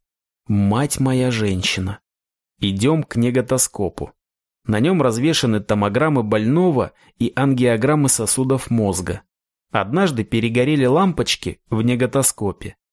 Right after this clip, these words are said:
а окон у нас в операционной нет. Как смотреть снимки на свет? Замучились.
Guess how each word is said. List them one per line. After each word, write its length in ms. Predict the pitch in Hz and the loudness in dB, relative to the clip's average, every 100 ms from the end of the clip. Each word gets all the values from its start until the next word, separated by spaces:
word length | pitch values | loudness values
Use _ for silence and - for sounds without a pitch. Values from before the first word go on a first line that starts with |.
| _ - | _ -8
а 180 | 104 | 0
окон 340 | 135 196 127 104 | 0 2 0 0
у 60 | |
нас 220 | 120 165 113 | 0 0 -2
в 60 | |
операционной 760 | 104 110 104 - 135 143 139 139 | -2 -2 -2 -2 0 2 2 2
нет. 400 | 113 92 - - _ _ _ _ _ | 0 -2 -8 -18 _ _ _ _ _
Как 280 | - 110 151 | -4 -2 -2
смотреть 480 | - 151 143 156 147 | 0 0 0 0 0
снимки 400 | - 156 131 - | 0 0 0 0
на 160 | 139 147 | 0 0
свет? 500 | - 110 90 - - _ _ _ _ | -2 -4 -6 -10 -20 _ _ _ _
Замучились. 920 | 107 123 175 160 120 - 82 - - | -2 2 2 2 0 -4 -4 -6 -8